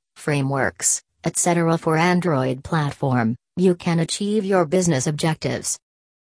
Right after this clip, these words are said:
Android app development that is affordable can provide you many benefits and keep you at a competitive edge.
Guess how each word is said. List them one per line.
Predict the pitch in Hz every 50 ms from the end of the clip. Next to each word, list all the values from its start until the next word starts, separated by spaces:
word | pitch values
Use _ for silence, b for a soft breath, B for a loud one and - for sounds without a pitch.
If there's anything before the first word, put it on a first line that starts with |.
| _ _ -
Android | 156 151 147 139 151 143 131 131 131 131 139 156
app | 151 156 160 -
development | - 160 143 151 143 147 151 - 143 147 139 - -
that | 214 185 170 - -
is | 180 180
affordable | 175 160 - - 175 180 185 196 170 185 185 180
can | - 180 165 160
provide | - 170 165 160 175 170 170 165
you | 180 180 175
many | 165 165 170 175 170 160
benefits | 151 190 196 185 151 - - 143 139 - - - -
and | - 151 151 165 -
keep | - 247 247 240 -
you | 151 151 -
at | - 156 156
a | 147
competitive | - 160 156 151 - 185 180 180 165 - 180 165 156
edge. | 160 147 131 123 107 - - -